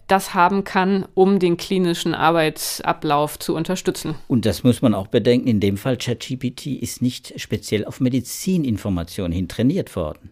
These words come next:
Speaker 2: Das sind quasi allgemeine Informationen, mit denen Chat G P T da trainiert worden ist.
Speaker 1: Und das ist nämlich interessant. Da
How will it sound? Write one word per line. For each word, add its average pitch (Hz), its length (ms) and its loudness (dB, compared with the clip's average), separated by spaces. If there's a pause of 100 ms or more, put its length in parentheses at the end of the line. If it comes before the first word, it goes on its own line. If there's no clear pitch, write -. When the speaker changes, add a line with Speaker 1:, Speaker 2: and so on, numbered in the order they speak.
Speaker 2:
Das 113 160 -2
sind 131 140 6
quasi 117 260 2 (180)
allgemeine 139 600 6
Informationen, 131 760 4
mit 98 160 0
denen 95 280 0 (280)
Chat 101 200 -2
G 101 140 -2
P 90 120 -6
T 95 260 -6
da 82 240 -2
trainiert 95 420 -2
worden 92 220 0
ist. 135 180 -10 (180)
Speaker 1:
Und 185 200 0
das 214 120 2
ist 233 80 -4
nämlich 226 200 2
interessant. 202 720 0
Da 202 220 2